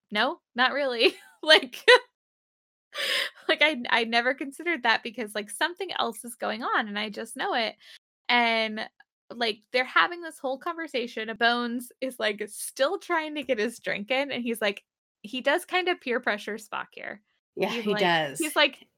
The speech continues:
Speaker 1: "Are you sure you don't want a drink?" And Spock's like, "Yeah, I fucking told you I don't want a drink. Jesus
Speaker 2: Yeah.
Speaker 1: Christ."
Speaker 2: What
Speaker 1: I
Speaker 2: I, what I
Speaker 1: pre-
Speaker 2: told you was, like, I'm a Vulcan. My,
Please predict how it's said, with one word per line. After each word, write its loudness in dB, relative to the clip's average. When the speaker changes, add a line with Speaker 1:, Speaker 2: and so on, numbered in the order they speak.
Speaker 1:
"Are 6
you 0
sure -2
you -4
don't -4
want -4
a -6
drink?" -10
And -6
Spock's -2
like, -4
"Yeah, 0
I 0
fucking -8
told -8
you -6
I -6
don't -10
want -10
a -10
drink. -12
Jesus -14
Speaker 2:
Yeah. -2
Speaker 1:
Christ." -4
Speaker 2:
What 6
Speaker 1:
I 8
Speaker 2:
I, 0
what 6
I 8
Speaker 1:
pre- 6
Speaker 2:
told 2
you 2
was, 0
like, 0
I'm 2
a 0
Vulcan. 2
My, 2